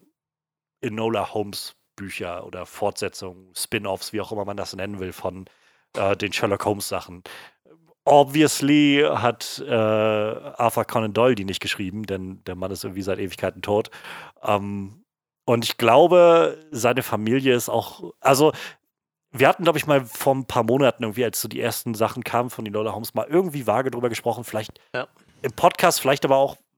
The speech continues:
Speaker 1: auch nach oder vor dem Podcast, ich weiß nicht mehr genau, aber auf jeden Fall gab's ja irgendwie große, ähm, gro-, irgendwie großen, großen Skandal, mehr oder weniger, weil dann die, die Erbschaft von Conan Doyle irgendwie da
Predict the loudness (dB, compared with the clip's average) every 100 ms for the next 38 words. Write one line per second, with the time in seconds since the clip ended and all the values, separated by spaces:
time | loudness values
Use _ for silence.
0 | _ -6 -6 -6 -14 -12 -8 -4 0 0
1 | 0 -4 -2 -2 -2 -4 -4 -10 -4 -6
2 | -4 -8 -4 -2 -4 -6 -6 2 2 2
3 | -2 -2 2 4 4 0 _ _ 0 2
4 | 4 4 2 2 -2 -6 -4 -4 -4 -4
5 | -2 0 0 2 2 0 -4 -10 _ _
6 | -8 -2 -2 -4 -12 -12 -12 -16 _ _
7 | _ _ _ -18 -14 -14 -12 -8 -6 -6
8 | -2 0 0 -4 -6 -6 -4 -4 -4 -6
9 | -4 -4 -2 0 0 2 0 -2 -4 -4
10 | -2 0 -2 -6 -12 -12 -12 -16 _ -14
11 | 0 2 2 2 0 0 -6 -6 -4 -4
12 | -2 -2 0 2 2 2 -2 -8 -4 0
13 | 0